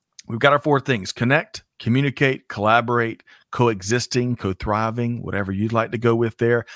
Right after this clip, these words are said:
I love the context and the examples behind all those things. Uh, so folks, let us know your favorite part of those. But I wanna move forward before we make sure folks know what osa Commerce does and, and some other resources. Padu, when it comes to investing in new technologies,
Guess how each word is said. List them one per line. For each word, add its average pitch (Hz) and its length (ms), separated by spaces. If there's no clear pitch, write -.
I 98 60
love 135 220
the 143 80
context 143 760
and 123 100
the 113 60
examples 113 500
behind 117 500
all 135 180
those 135 220
things. 147 500
Uh, 107 260
so - 140
folks, 147 340
let 135 100
us - 160
know 135 60
your 123 240
favorite 131 360
part 127 240
of 120 80
those. 123 280
But - 80
I 135 40
wanna 220 160
move 151 260
forward 117 500
before 156 280
we 151 40
make 143 180
sure 131 140
folks 123 380
know 117 380
what 101 160
osa 117 240
Commerce 113 500
does 110 500
and, 90 140
and 104 120
some 110 140
other 113 120
resources. 110 640
Padu, 175 260
when 135 120
it - 100
comes 165 420
to 123 360
investing 104 640
in 101 140
new 101 120
technologies, - 840